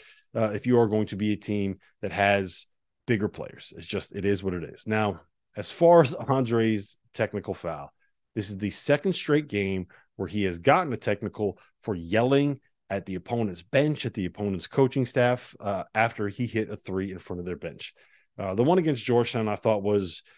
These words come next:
um, a little bit kinda, a little bit harsh, maybe a little bit unfair, just because, I mean, the coaching staff yelled at him. I, I, I don't wanna say the coaching staff. Someone on the uconn bench yelled at him. He turned around and said something back.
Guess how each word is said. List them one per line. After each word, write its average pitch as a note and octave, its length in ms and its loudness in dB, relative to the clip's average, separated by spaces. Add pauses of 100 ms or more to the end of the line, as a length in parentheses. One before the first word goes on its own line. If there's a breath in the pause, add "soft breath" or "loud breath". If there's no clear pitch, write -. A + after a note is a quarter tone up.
(540 soft breath)
um, G2 360 -4 (220)
a B2 80 -8
little D#3+ 460 4
bit C#3+ 340 2
kinda, A#2+ 460 4
a - 20 -2
little A#2 220 -6
bit C3 140 -6
harsh, A#2 420 -2
maybe A2+ 220 0
a G#2+ 60 0
little A2+ 140 2
bit G#2+ 160 -2
unfair, F#2+ 560 -4
just - 220 -10
because, B2 560 -4
I - 20 -14
mean, G2+ 180 -4
the G2+ 60 -4
coaching A#2+ 320 -2
staff G2 260 -2
yelled F2+ 220 -4
at E2+ 80 -12
him. E2 320 -10
I, A2 120 -2
I, C3+ 320 2
I B2 40 4
don't B2 80 4
wanna G#2+ 140 0
say G2 100 -6
the E2 100 -10
coaching - 280 -12
staff. - 220 -18
Someone D3+ 340 2
on C3 140 4
the A#2 180 0
uconn G#2+ 260 -4
bench G#2+ 260 -2
yelled A2 300 2
at A2 100 -4
him. A2+ 240 0
He A2 140 -6
turned A2+ 220 -4
around G#2 180 -2
and F#2 80 -6
said F#2 160 -8
something - 260 -8
back. G2 300 -2